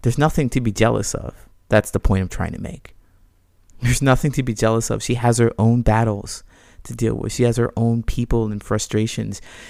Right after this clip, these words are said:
You may be seeing all the good stuff because that's what she knows how to share, and she's not able to be vulnerable and open to you. But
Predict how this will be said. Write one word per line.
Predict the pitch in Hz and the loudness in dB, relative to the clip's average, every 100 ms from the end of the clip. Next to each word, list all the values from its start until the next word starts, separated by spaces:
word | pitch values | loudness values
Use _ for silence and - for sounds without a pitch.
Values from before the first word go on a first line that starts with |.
| - | -4
You | 123 | 2
may | 120 120 | 4 4
be | 120 | 4
seeing | 117 123 120 | 2 2 4
all | 120 127 | 4 2
the | 123 | 0
good | 131 131 | 0 -2
stuff | - 135 139 | 0 -2 0
because | - 123 123 113 | -2 0 0 0
that's | 117 120 - | -2 -2 -4
what | 123 | -6
she | - 120 | -4 -2
knows | 113 120 - | 0 0 -2
how | 123 | -2
to | 117 | -2
share, | - 120 117 135 147 - - - | -2 -2 0 -2 -8 -16 -16 -8
and | 113 | -6
she's | - 113 | -4 0
not | 113 113 | 2 2
able | 113 117 | 2 0
to | - | -2
be | 113 107 | -2 0
vulnerable | 110 113 117 117 117 | 0 0 0 0 -2
and | - | -4
open | 110 - 120 | -6 0 0
to | 120 127 | 0 -4
you. | 127 151 - _ _ _ _ _ | -2 -4 -8 _ _ _ _ _
But | - 101 - - | 0 2 -2 -12